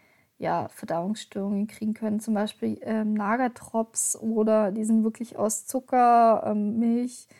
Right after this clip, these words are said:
äh, ja, also wie so eine Süßigkeit für Menschen. Die kann man selber essen, aber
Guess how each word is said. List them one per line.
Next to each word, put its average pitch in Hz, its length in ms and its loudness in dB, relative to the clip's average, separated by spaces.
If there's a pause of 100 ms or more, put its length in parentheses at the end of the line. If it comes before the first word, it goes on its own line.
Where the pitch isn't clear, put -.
(1600)
äh, 208 440 4 (120)
ja, 208 200 2
also 220 280 -2
wie 233 80 0
so 233 100 0
eine 226 140 4
Süßigkeit 233 560 0
für - 120 -8
Menschen. 254 800 -4
Die 226 100 -8
kann 226 180 -6
man 214 140 0
selber 226 340 0
essen, 226 320 -8
aber 190 300 -6